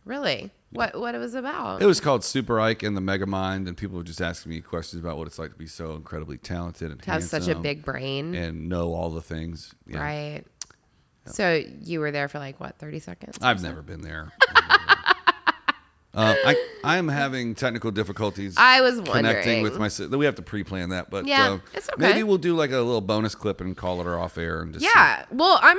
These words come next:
Speaker 1: super excited because obviously Comic-Con's been canceled for the last two years,
Speaker 2: Mm-hmm.
Speaker 1: and they're hoping this year in November to be able to have live Comic-Con again.
Speaker 2: I thought it was July.
Speaker 1: Uh, no, they did, they did a online one in July of,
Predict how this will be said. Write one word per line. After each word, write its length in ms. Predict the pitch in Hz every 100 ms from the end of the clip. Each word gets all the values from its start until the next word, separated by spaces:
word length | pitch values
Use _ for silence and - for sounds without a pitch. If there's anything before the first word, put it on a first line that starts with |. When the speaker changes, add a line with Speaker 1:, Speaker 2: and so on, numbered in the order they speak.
| 494 -
Speaker 1:
super 340 | - 370 466 427
excited 720 | 349 - 202 208 226 277 240
because 680 | 214 208 240 208 202 196 190 -
obviously 380 | 180 185 - 208
Comic-Con's 460 | 196 170 185 160
been 100 | 160
canceled 400 | 156 143 - 165
for 80 | 160
the 80 | 160
last 240 | 156 156
two 60 | 180
years, 440 | 156 139 - - -
Speaker 2:
Mm-hmm. 180 | 90 87
Speaker 1:
and 380 | 160 151 147 147
they're 140 | 147
hoping 340 | 147 135 139
this 220 | 139 139 147
year 120 | 143
in 120 | 143
November 400 | 143 139 131 156
to 140 | - 156
be 80 |
able 160 | 147 139
to 80 | 143
have 380 | 143 131 139 156 -
live 240 | 135 139
Comic-Con 340 | - 135 160
again. 300 | 180 226 311 466 -
Speaker 2:
I 80 | -
thought 120 | 135
it 40 | 170
was 80 | 113
July. 400 | 123 165 139 95 _ _ _ -
Speaker 1:
Uh, 360 | 226 233 233
no, 320 | 202 254 180 - -
they 220 | 180 196
did, 320 | 185 190 185 -
they 160 | 180
did 200 | 185 202
a 360 | 190 170 147 135 -
online 560 | 175 349 240 147 131
one 300 | 131 123 131
in 220 | 107 143 139
July 440 | 139 131 123 117 - -
of, 340 | 131 127